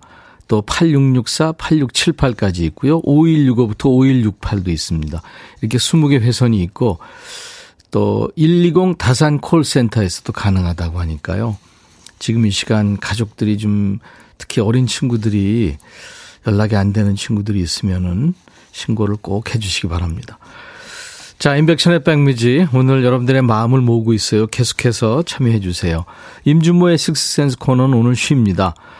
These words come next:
이태원 참사로 돌아가신 분들을 우리가 애도하고 안타깝고 슬픈 마음을 지금 함께 나누고 있는데요. 위로의 마음을 나눠주실 분들은 사연과 신청곡을 보내주시기 바랍니다.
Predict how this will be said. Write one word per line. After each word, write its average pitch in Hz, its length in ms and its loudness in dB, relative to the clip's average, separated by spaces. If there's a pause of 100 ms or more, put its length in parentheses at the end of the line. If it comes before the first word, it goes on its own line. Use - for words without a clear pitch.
(420)
이태원 139 380 2
참사로 127 680 2
돌아가신 123 520 0
분들을 110 360 2
우리가 101 320 0
애도하고 107 880 0
안타깝고 117 640 -2
슬픈 - 380 -2
마음을 101 400 0
지금 107 200 -4
함께 117 320 -2
나누고 95 360 0
있는데요. 87 480 -2 (560)
위로의 139 300 2
마음을 120 380 2
나눠주실 104 480 0
분들은 101 540 0
사연과 120 400 0
신청곡을 107 680 -2
보내주시기 90 580 -2
바랍니다. 78 540 -8